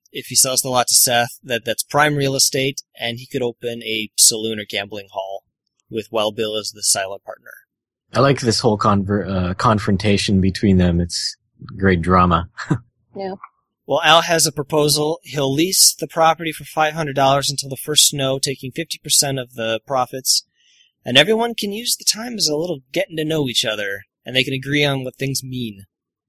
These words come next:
Speaker 1: But Seth refuses to partner with Al. He says, "Why don't you just sell it to us for a thousand, and if anything shady happens, you can have the title back and keep the money."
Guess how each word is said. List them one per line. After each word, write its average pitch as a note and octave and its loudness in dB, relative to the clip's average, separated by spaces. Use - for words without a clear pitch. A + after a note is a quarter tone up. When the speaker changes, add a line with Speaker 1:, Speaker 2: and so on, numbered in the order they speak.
Speaker 1:
But B2+ -6
Seth D3+ 4
refuses D#3 0
to D3 -8
partner B2 -2
with A#2 -8
Al. A2 2
He C3 -4
says, A#2 2
"Why B2 0
don't D3+ 0
you D3 -4
just C3 2
sell C3+ 4
it C3 -4
to C3+ -2
us A#2+ 0
for A2+ -8
a - -12
thousand, F3 4
and A#2+ -8
if G#2+ -14
anything C#3+ -6
shady G3 4
happens, D#3 2
you - -6
can B2+ -10
have A#2 -6
the A2+ -10
title D#3 2
back D3 2
and C3+ -12
keep - -10
the A#2+ -8
money." C#3+ -2